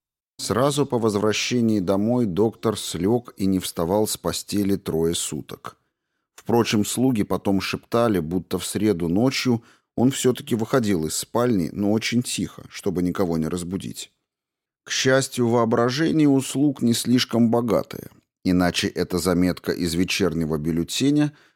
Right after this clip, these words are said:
могла бы стать причиной долгих пересудов. Гробокопатели опять взялись за своё. Прошло десять месяцев с тех пор, как осквернили участок Уидонов на северном кладбище,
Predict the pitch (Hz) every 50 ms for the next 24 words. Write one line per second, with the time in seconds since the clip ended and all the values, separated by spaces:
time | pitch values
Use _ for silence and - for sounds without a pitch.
0 | _ _ - 117 135 131 117 117 123 131 135 135 - - 110 107 110 - - -
1 | 110 101 87 - - 87 92 98 101 101 98 87 85 78 78 82 78 82 82 -
2 | _ - 82 - 87 - - - 69 57 - - - - - _ _ _ _ _
3 | _ _ _ _ _ _ _ _ _ _ _ _ - - 76 90 98 110 110 117
4 | 104 - 120 113 - 151 156 147 - 156 147 143 143 143 143 143 - 135 131 131
5 | 123 113 107 104 117 113 101 98 98 90 85 87 92 - - 87 87 82 76 62
6 | 50 50 - _ _ _ _ _ _ _ _ _ _ _ _ _ - 98 117 131
7 | - - 170 190 185 147 151 170 165 - 160 143 - - 139 143 151 147 - 147
8 | 127 - 143 123 - - - - 120 - - - - 123 135 135 120 - 117 104
9 | - 107 104 - - - 107 110 110 110 117 113 107 98 95 95 92 - - 113
10 | 104 107 - - 95 - - 92 98 104 101 92 95 90 92 90 - - 87 92
11 | 90 - - 92 87 87 82 80 80 78 78 - - 110 151 156 - 156 139 -
12 | - 143 147